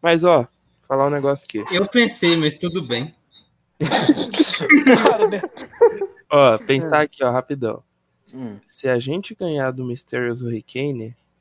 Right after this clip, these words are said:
Speaker 1: eu vou bater de
Speaker 3: Tem que ganhar
Speaker 1: frente
Speaker 3: primeiro.
Speaker 1: com Não, calma. Eu vou bater de frente de novo com o Page. E a única vez que eu enfrentei o Page, ele ganhou por D Q.
Speaker 3: Ah, tá.
Speaker 1: É isso.
Speaker 3: Tá, tá bom.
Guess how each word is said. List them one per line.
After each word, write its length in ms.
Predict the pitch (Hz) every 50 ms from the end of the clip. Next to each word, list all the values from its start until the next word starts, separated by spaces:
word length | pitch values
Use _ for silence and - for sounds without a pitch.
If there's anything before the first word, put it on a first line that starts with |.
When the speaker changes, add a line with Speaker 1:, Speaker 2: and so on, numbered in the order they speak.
| _ _ _ _ _ _ _ -
Speaker 1:
eu 220 | - 123 135 139
vou 160 | 135 147 143
bater 360 | 131 135 135 131 - - 131
de 100 | 127 131
Speaker 3:
Tem 100 | 131 139
que 60 | 123 123
ganhar 100 | 127 139
Speaker 1:
frente 80 | 139
Speaker 3:
primeiro. 300 | - 160 156 131 107 123
Speaker 1:
com 40 | 131 _ _ _ _ _ _ _ _ _ _ _ _ _ -
Não, 240 | 160 175 135 110 - _ _ _ _
calma. 520 | - - 113 110 110 117 113 110 107 113 - _ _ -
Eu 120 | - 117
vou 140 | 110 123 123
bater 320 | 120 131 127 - - 131
de 80 | 123 131
frente 380 | 131 - 135 131 123 - - 117
de 120 | 127 160
novo 260 | 175 165 160 151 - _
com 100 | - -
o 40 | _ _
Page. 440 | 131 135 151 156 131 123 110 117 - _ _ _ _ _ _ _
E 80 | 117 117
a 80 | 117
única 380 | 127 160 208 247 247 - 247 220
vez 240 | 185 185 180 180 180
que 120 | - 180
eu 40 | 175
enfrentei 440 | 170 - 175 165 151 - - 160 151
o 40 | 147
Page, 440 | - - 139 151 160 143 131 120 -
ele 200 | - 131 131 135
ganhou 420 | 127 139 139 131 131 131 139 147
por 220 | 147 _ - 151 143
D 180 | 127 139 160
Q. 320 | - _ - 135 120 113 - _ _ _ _ _ _ -
Speaker 3:
Ah, 200 | 151 123 - - -
tá. 180 | - - - - -
Speaker 1:
É 120 | - 113
isso. 140 | 113 120 117
Speaker 3:
Tá, 120 | - 127 - - -
tá 100 | - 127
bom. 120 | - -